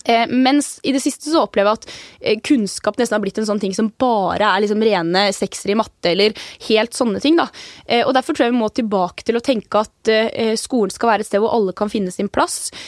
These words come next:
Eh, det kan, eh, være at din plass er at du skal bli fagarbeider, det kan være at din plass skal være at du skal ta høyere utdanning, det kan være at, eh, din plass, eh, også kan være at du dropper ut av skolen, for du klarte det ikke akkurat da,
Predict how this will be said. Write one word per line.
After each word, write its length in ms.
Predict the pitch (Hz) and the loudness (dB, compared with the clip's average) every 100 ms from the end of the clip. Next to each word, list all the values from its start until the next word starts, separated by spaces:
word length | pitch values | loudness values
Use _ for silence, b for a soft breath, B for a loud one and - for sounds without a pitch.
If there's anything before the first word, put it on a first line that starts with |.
| B - | B -2
Eh, 200 | 233 220 | 0 0
det 260 | 214 233 | 0 0
kan, 160 | 233 233 226 226 233 226 | 2 0 0 0 0 2
eh, 140 | 226 226 | 2 2
være 200 | 214 202 | 0 0
at 120 | - | -2
din 180 | 208 214 | -2 0
plass 320 | 208 208 - | -2 -2 0
er 100 | 202 | -2
at 60 | 196 | -2
du 60 | 202 | -4
skal 140 | 202 | -2
bli 60 | 220 | 0
fagarbeider, 480 | 214 196 185 185 247 | 0 0 0 0 0
det 100 | 247 | 0
kan 120 | 233 | 0
være 140 | 208 190 | 0 0
at 80 | |
din 140 | 196 190 | -2 -4
plass 220 | 190 - | -4 -6
skal 320 | - 202 196 | -2 0 2
være 120 | 196 185 | 2 0
at 20 | |
du 60 | 196 | -4
skal 120 | 196 | -4
ta 140 | 208 202 | -2 0
høyere 180 | 185 | -2
utdanning, 340 | 185 208 247 294 B B | -2 0 2 0 B B
det 80 | 214 | -2
kan 100 | 226 | 0
være 140 | 214 190 | 2 0
at, 220 | - - | -2 0
eh, 140 | 202 | 2
din 240 | 190 196 196 | 2 -2 -2
plass, 400 | 196 202 - - | -2 -2 -4 -2
eh, 300 | 208 196 202 - | 0 0 -2 -6
også 340 | - 214 294 | -6 -2 0
kan 140 | 302 | 0
være 160 | 285 196 196 | 2 0 0
at 20 | |
du 120 | 226 | -2
dropper 320 | 214 233 - | 0 -2 -4
ut 100 | 190 | -2
av 60 | 208 | -2
skolen, 260 | - 208 254 | 0 0 2
for 80 | |
du 80 | 226 | 0
klarte 320 | 247 214 - | 2 0 0
det 100 | 185 | -6
ikke 140 | 180 208 | -4 -4
akkurat 200 | 196 196 | -2 0
da, 160 | 262 | 0